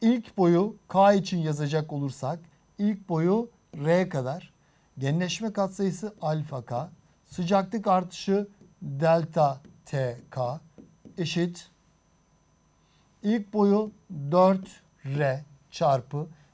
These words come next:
genleşme katsayısı alfa L çarpı sıcaklık değişimi delta T L. Sıcaklık değişimleri eşit.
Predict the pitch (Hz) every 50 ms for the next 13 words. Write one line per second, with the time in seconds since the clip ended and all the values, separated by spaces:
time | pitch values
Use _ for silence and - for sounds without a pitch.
0 | _ _ _ 156 160 175 190 196 196 190 - 233 226 190 208 202 190 196 - 208
1 | 196 - - 226 214 - _ _ _ _ - - - 196 190 196 196 180 156 -
2 | - 139 135 - - - _ - 139 131 131 131 139 156 - - _ _ _ _
3 | _ - - 190 180 175 170 - 208 - - - 151 151 185 180 170 175 - 196
4 | 175 196 185 180 180 - - 175 180 190 208 202 - _ _ _ _ _ - -
5 | - _ _ - - - 151 160 180 180 190 185 185 - 156 139 - - 139 131
6 | 123 120 120 135 143 170 202 208 - _ _ _ _ _ _ _ _ _ - -
7 | - 175 170 196 196 190 190 226 190 190 214 196 196 185 190 190 190 185 190 185
8 | 180 156 131 - 147 160 151 - - -